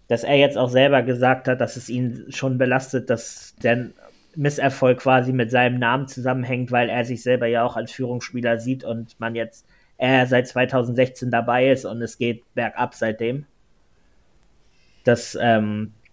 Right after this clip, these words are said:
dass er zumindest da Verantwortung auch für sich übernimmt und sagt, das hängt mit ihm zusammen, was ich, ähm, was ich in dem Sinne ehrenwert finde, wo man halt wieder in anderen Interviews gestern gehört hat, wo die Schuld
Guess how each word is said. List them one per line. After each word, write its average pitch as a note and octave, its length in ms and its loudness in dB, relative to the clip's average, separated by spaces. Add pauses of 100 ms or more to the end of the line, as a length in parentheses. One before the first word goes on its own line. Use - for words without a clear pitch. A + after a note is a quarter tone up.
(500)
dass B2+ 140 -2
er B2+ 180 -2
zumindest B2+ 640 -2
da B2 160 4
Verantwortung B2+ 720 0
auch A#2+ 100 2
für B2+ 160 -2
sich B2+ 240 -4
übernimmt A#2+ 540 -2
und A2+ 100 -4
sagt, A#2+ 320 0
das - 300 -10
hängt B2 200 -2
mit A#2 140 -6
ihm B2+ 200 -4
zusammen, A2+ 440 -4
was A2 180 -4
ich, G#2+ 140 -12 (420)
ähm, G#2+ 440 -2 (760)
was A#2 200 4
ich A#2 100 -2
in A2 140 -2
dem A#2 220 2
Sinne A#2 240 -2
ehrenwert A#2 580 2
finde, A#2 580 -4
wo A2+ 140 -4
man A#2 180 -4
halt A2+ 320 -4
wieder A#2 180 0
in A#2 100 -4
anderen A#2+ 280 -4
Interviews A#2+ 720 -4
gestern B2 380 -4
gehört A#2+ 360 -2
hat, A2+ 200 -4
wo A#2 240 -2
die A2 180 -8
Schuld A#2 460 -4